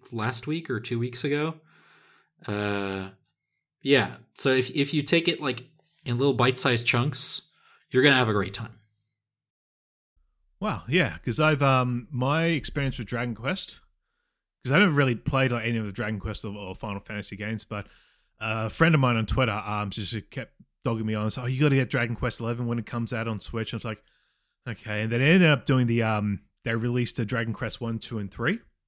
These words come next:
Speaker 1: Yeah.
Speaker 2: Uh, they, they were the mo-, yeah, the mobile po-, ports, and I actually, actually liked them. Like, if you actually want an introduction to, um,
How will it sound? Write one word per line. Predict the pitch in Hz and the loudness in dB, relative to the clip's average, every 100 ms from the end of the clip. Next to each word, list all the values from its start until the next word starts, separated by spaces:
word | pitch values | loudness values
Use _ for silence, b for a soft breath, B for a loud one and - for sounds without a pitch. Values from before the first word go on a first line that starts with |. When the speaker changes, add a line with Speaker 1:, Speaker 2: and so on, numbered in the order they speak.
| _ - | _ -2
Speaker 1:
Yeah. | 113 135 98 110 104 | 4 4 2 -6 -10
Speaker 2:
Uh, | 101 101 101 101 101 | -8 -6 -6 -6 -8
they, | 92 104 104 101 _ _ _ - | -8 -8 -8 -10 _ _ _ -4
they | 123 | 0
were | 120 | 2
the | |
mo-, | 110 113 120 | 2 2 0
yeah, | 120 95 | -2 -4
the | 98 | -2
mobile | 120 131 135 | 0 2 2
po-, | - 147 208 _ - | 0 -2 -2 _ -2
ports, | 202 214 | 0 2
and | 269 | 2
I | |
actually, | 311 277 196 - | 2 2 0 -4
actually | 220 - 214 | -4 0 0
liked | 190 233 - | 0 0 -4
them. | 98 | -6
Like, | 107 113 - - _ _ _ _ _ _ _ _ _ - | -4 -6 -8 -20 _ _ _ _ _ _ _ _ _ -8
if | 135 | -4
you | 175 | 0
actually | 220 247 | 0 2
want | 190 175 | 2 4
an | 147 | 4
introduction | 151 - 127 127 - 147 120 | 2 0 0 0 0 -2 -2
to, | - 131 117 113 | 0 2 4 2
um, | 110 107 101 95 | 0 -2 -4 -6